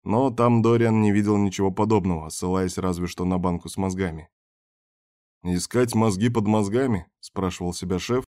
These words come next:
и думал, что это как-то тупо для искусственного интеллекта. «Она должна быть умной,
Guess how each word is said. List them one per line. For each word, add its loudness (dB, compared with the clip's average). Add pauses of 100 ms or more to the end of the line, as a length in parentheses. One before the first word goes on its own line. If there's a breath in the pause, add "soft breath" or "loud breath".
(460)
и 0
думал, 2
что -4
это -2
как-то -6
тупо -4
для 0
искусственного -4
интеллекта. -8 (960)
«Она 2
должна 6
быть 0
умной, -2